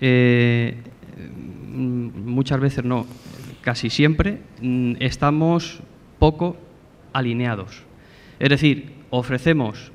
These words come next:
servicios similares a públicos, mm, similares y, y encima, pues, eh, hay poca coordinación entre los diferentes agentes que prestamos estos servicios.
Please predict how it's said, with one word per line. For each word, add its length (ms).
servicios 500
similares 640
a 260
públicos, 720
mm, 520
similares 680
y, 880
y 140
encima, 580
pues, 380
eh, 840
hay 140
poca 300
coordinación 640
entre 220
los 180
diferentes 640
agentes 460
que 100
prestamos 400
estos 220
servicios. 500